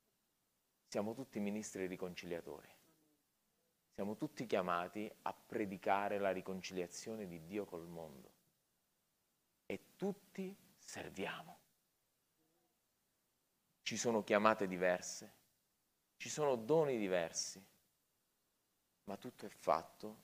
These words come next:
affinché un corpo possa camminare. E la Chiesa è il corpo di Cristo Gesù.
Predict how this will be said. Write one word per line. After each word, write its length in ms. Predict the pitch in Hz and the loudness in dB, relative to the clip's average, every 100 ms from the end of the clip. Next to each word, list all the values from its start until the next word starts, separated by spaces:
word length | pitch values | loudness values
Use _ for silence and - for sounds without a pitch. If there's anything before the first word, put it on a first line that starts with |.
| - | -8
affinché 440 | 104 104 104 98 98 | -6 -4 -4 0 0
un 140 | 95 | 0
corpo 340 | 107 113 92 | 0 -2 -2
possa 280 | 87 85 82 | -6 -6 -8
camminare. 520 | 82 82 80 80 64 - - _ _ _ _ _ _ _ _ _ | -8 -10 -10 -10 -12 -16 -20 _ _ _ _ _ _ _ _ _
E 100 | - | -4
la 120 | 98 | -2
Chiesa 340 | 90 113 98 85 | -2 -4 -6 -6
è 20 | |
il 60 | 82 | -8
corpo 300 | 92 - 85 | -14 -10 -10
di 80 | |
Cristo 320 | 82 85 - 82 | -10 -12 -12 -12
Gesù. 280 | 78 - | -12 -14